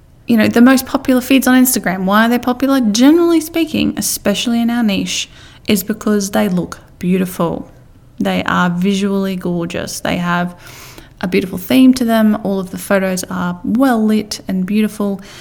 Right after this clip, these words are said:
and you then follow them because you love looking at the pretty things, and that's absolutely normal. You know, successful online shops all have one thing in common. Their photography is stellar.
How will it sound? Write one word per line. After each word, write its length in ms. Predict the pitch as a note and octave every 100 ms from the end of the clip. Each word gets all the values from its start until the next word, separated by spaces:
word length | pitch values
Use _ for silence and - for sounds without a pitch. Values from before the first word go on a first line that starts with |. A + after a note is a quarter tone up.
| - - -
and 600 | F#3 F#3 F3+ F3+ F3+ F3+ -
you 420 | F#3 F#3+ G3+ G3
then 220 | G#3 G#3
follow 240 | G#3+ C#4 G4+
them 160 | F#3+
because 320 | F#3 F#3 F#3+ F#3
you 80 |
love 240 | F3+ F3+ F#3
looking 240 | G#3 B3
at 80 | B3+
the 60 | C4+
pretty 240 | D#4 F#4+
things, 440 | - - - - -
and 160 | G3 F#3+
that's 320 | - - - -
absolutely 560 | F3+ - G#3+ G#3+ G#3+ A3
normal. 460 | G3+ B3 G3 - - - - - - -
You 80 | -
know, 160 | G3 F#3 -
successful 720 | - A3+ - A#3 G#3 - C#4
online 380 | A#3 A#3+ B3 B3
shops 440 | - D4 - - -
all 240 | F#3 F#3+
have 180 | G3+ A3
one 220 | A#3+ C4
thing 140 | C#4 D4
in 100 | D4
common. 440 | E4+ D4 C4 C#4 - - -
Their 120 | A3
photography 800 | G#3+ G#3 A3 A3+ A#3+ C4 - G3
is 180 | F#3+ -
stellar. 720 | - - - G#3 G#3 F#3 -